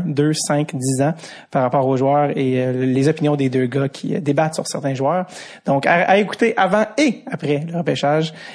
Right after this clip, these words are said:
Et c'est un épisode extrêmement, euh, ben, en fait, surtout la partie sur le repêchage, parce que c'est un épisode... Ex-, peut-être, peut-être l'épisode le plus, euh, long que j'ai enregistré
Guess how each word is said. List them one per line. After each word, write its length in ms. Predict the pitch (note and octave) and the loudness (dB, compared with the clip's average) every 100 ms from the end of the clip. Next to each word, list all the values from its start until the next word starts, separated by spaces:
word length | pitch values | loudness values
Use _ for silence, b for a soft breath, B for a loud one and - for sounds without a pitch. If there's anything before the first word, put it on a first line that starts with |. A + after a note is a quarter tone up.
| B B _ | B B _
Et 140 | D#3 | 0
c'est 160 | E3 A3+ | 2 4
un 60 | B3 | 2
épisode 220 | A#3+ F4 | 4 2
extrêmement, 520 | C4 - A3+ B3+ B3 | 2 0 2 4 4
euh, 160 | F#3 D#3+ | 4 2
ben, 100 | F3 | 2
en 20 | |
fait, 160 | A#3+ | 0
surtout 200 | A#3+ G#3 | -2 0
la 100 | B3+ | 2
partie 220 | F3+ D#3+ - | 2 -2 -4
sur 100 | F3 | -2
le 60 | |
repêchage, 420 | D#3+ D#3 A#3 A#3+ | 0 2 2 2
parce 140 | A#3 D#3+ | 0 -4
que 80 | F#3 | -4
c'est 200 | F#3+ G3 | -2 -2
un 80 | |
épisode... 320 | G3 G3 A3 A#3 | -2 0 0 0
Ex-, 440 | E3+ - - - - B B | -4 -4 -4 -8 -14 B B
peut-être, 480 | - - C5+ - - - _ - | -2 2 2 0 -6 -16 _ -2
peut-être 400 | D4+ - A4+ B4+ | 0 2 0 2
l'épisode 300 | A#3+ F3 G3 | 0 0 2
le 120 | E3+ D3 | 0 -2
plus, 380 | - E3 F3+ - | -2 0 0 0
euh, 160 | C#3+ C3+ | 0 2
long 280 | D#3 A3+ | 2 2
que 200 | G#3+ D#3 | 0 -2
j'ai 100 | C#3 | 0
enregistré 480 | D3 C#3+ C#3 - F#3+ | 0 0 -2 -4 -4